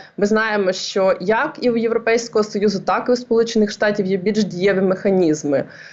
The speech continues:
І тут мені здається, що якраз грузинська влада і,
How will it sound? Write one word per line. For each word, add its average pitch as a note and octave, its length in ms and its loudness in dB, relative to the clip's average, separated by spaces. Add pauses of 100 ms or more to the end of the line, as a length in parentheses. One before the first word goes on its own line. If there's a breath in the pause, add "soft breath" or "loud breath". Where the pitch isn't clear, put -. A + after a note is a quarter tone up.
(380 loud breath)
І F#3+ 220 2
тут E4 280 0
мені B3 220 4
здається, A3+ 400 2
що G#3+ 300 2
якраз G3+ 460 0
грузинська G#3+ 580 0
влада G3 600 2 (180)
і, G3 360 -2